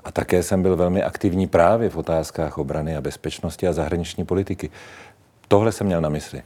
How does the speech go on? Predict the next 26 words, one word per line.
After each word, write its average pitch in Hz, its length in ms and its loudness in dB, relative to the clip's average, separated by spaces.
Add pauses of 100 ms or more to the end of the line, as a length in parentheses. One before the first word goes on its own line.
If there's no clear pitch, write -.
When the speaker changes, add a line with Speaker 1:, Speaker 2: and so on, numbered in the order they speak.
(200)
Speaker 2:
vím, 98 40 6
Speaker 1:
Neobjížděl 120 380 4
Speaker 2:
ale 104 100 2
Speaker 1:
jsem 107 100 2
Speaker 2:
já, 110 60 2
Speaker 1:
v 107 40 -2
té 92 100 -2
Speaker 2:
já 113 80 2
mám 120 60 2
Speaker 1:
době. 135 120 0
Speaker 2:
vlastně 135 220 0
celou 135 220 -2
dobu 131 200 0
na 135 100 2
mysli, 123 300 -2
nebo 123 160 -2
máme 123 240 2
na 120 60 0
mysli 123 420 0 (400)
to, 117 200 2
co 120 160 -4
vychází 113 360 0
z - 60 -10
té 123 100 0
první 120 300 -2
otázky. 113 520 -2